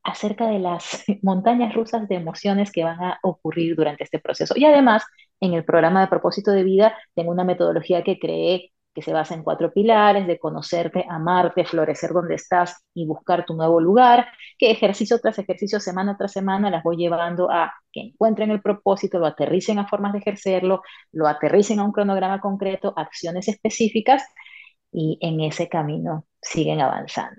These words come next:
Luego pasan a un grupo de graduadas del programa de propósito de vida, donde seguimos inspirándonos, celebrando, avanzando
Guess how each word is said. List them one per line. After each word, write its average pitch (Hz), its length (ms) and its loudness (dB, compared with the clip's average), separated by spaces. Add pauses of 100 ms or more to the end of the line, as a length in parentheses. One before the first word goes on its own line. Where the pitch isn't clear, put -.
Luego 190 300 6
pasan 202 300 4
a 196 60 4
un 196 120 6
grupo 208 340 6
de 160 120 4
graduadas 202 640 4
del 208 160 0
programa 208 420 -2
de 208 80 -4
propósito 202 500 -6
de 220 120 2
vida, 220 240 4
donde 175 200 0
seguimos 160 420 -8
inspirándonos, 190 760 0
celebrando, 202 720 0
avanzando 185 880 2